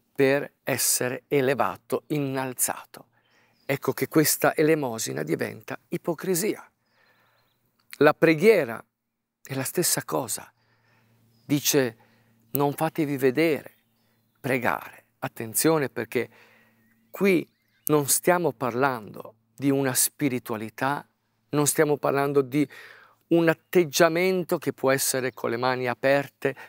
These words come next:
con le mani giunte, di una forma. Stiamo parlando di un cuore malato, malato di protagonismo, dove vuole farsi vedere che sta pregando ed essere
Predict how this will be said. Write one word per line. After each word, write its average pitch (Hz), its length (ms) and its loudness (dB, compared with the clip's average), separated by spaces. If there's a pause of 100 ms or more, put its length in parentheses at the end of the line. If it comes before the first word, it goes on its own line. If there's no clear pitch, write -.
con 127 140 0
le 127 80 4
mani 131 340 0
giunte, 156 680 -2 (800)
di 151 120 -2
una 127 180 2
forma. - 560 -2
Stiamo 135 420 -2
parlando 135 540 -2
di 127 220 -2 (120)
un 170 340 2
cuore 135 560 -2 (800)
malato, 113 720 -2 (1080)
malato 151 520 2
di 131 160 -6
protagonismo, 135 1120 -4 (400)
dove 160 320 6
vuole 170 280 4
farsi 170 500 0
vedere 165 640 -2
che 156 120 -6
sta 143 300 0
pregando 98 880 -6 (680)
ed 135 180 0
essere 147 460 0